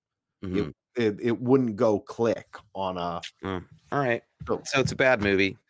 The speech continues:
Speaker 1: No,
Speaker 2: It's about
Speaker 1: I
Speaker 2: a
Speaker 1: mean
Speaker 2: lovely man who we root
Speaker 1: <laughs>
Speaker 2: for.
Speaker 1: <laughs> No, it's,
Speaker 2: <laughs>
Speaker 1: it's my job as we're discussing the movie to,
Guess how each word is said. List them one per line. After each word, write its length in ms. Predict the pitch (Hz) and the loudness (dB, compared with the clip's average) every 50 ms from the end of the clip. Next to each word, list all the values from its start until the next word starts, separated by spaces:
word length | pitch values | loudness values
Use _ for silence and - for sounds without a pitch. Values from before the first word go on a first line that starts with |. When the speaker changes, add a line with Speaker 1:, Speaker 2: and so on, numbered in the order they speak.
| _ - - - - | _ -20 -20 -10 -2
Speaker 1:
No, 380 | 165 196 233 285 277 - - - - | 0 4 6 6 6 6 2 0 0
Speaker 2:
It's 80 | 277 285 | 2 4
about 200 | 208 139 120 120 | 6 6 6 6
Speaker 1:
I 0 | |
Speaker 2:
a 60 | 123 | 6
Speaker 1:
mean 0 | |
Speaker 2:
lovely 380 | 120 131 139 131 131 135 131 123 | 6 6 4 4 4 4 4 4
man 420 | 123 117 107 101 92 92 90 92 _ _ - - | 4 2 2 2 0 -2 -6 -10 _ _ -14 -8
who 100 | 117 123 | -2 2
we 120 | 120 - | 2 2
root 240 | - 131 143 139 - | 4 2 0 -2 -4
Speaker 1:
<laughs> 40 | - | -6
Speaker 2:
for. 340 | - 95 85 82 - - _ _ _ _ _ _ _ - - - _ _ _ _ _ _ _ _ _ _ _ - 381 _ _ _ _ _ - - - _ _ - - | -10 -10 -10 -10 -12 -18 _ _ _ _ _ _ _ -14 -14 -14 _ _ _ _ _ _ _ _ _ _ _ -20 -20 _ _ _ _ _ -20 -20 -20 _ _ -4 -4
Speaker 1:
<laughs> 260 | 440 440 - - - | -2 -2 -4 -2 2
No, 280 | - 440 427 427 - - | 4 6 6 6 6 4
it's, 200 | - 480 - - - - - | 4 4 4 2 -2 -8 -6
Speaker 2:
<laughs> 580 | 359 302 190 - - - 226 - - 220 - - | -4 -2 -2 -2 -4 -6 -10 -8 -8 -8 -6 -2
Speaker 1:
it's 320 | - 302 285 294 - 403 | -2 -2 -2 0 0 0
my 300 | 240 220 233 262 302 320 339 330 | 2 2 2 2 2 0 -2 -4
job 640 | 285 - 339 370 - 175 160 160 160 165 214 - 269 | -4 0 2 4 4 4 4 2 2 2 2 2 0
as 180 | 240 233 170 - | -2 -6 -6 -6
we're 160 | 247 277 247 | -6 -6 -6
discussing 800 | 226 269 277 - - - - - 175 170 175 175 - 226 226 226 | -6 -4 -4 -4 -4 -4 -2 0 2 2 2 0 -2 -8 -8 -6
the 100 | 240 247 | -6 -4
movie 480 | 240 214 165 143 143 135 135 180 202 226 240 | -4 0 2 2 2 2 2 -2 -6 -4 -2
to, 260 | - 269 277 294 | 0 0 0 -2